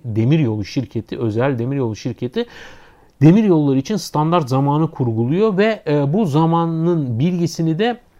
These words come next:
Atlantik'in öbür yanına Amerika'ya telgraf sinyalleriyle yolluyor. İşte saat on bir diyor. Amerika'dakiler de bakıyor, ayarlıyorlar işte Boston'da, e, falan. Bö-, böylelikle senkronize bir zaman oluyor.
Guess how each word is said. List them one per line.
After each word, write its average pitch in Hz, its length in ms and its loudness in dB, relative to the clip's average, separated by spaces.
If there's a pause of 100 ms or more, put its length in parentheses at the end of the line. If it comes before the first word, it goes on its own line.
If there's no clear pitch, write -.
(180)
Atlantik'in 175 560 -2
öbür 175 220 -2
yanına 135 260 -4
Amerika'ya 180 460 -4
telgraf 151 640 0
sinyalleriyle 143 720 -2
yolluyor. 107 380 -4
İşte 107 240 -14
saat 135 400 -4
on 143 260 2
bir 101 240 0
diyor. 139 240 0 (340)
Amerika'dakiler 139 720 0
de 131 80 0
bakıyor, 147 380 2
ayarlıyorlar 131 560 4
işte 101 280 -4
Boston'da, 117 760 -4
e, 123 60 -8 (500)
falan. 135 420 -2
Bö-, 160 420 0
böylelikle 180 380 2
senkronize 170 640 -2
bir 170 40 -4
zaman 156 320 0
oluyor. 113 400 2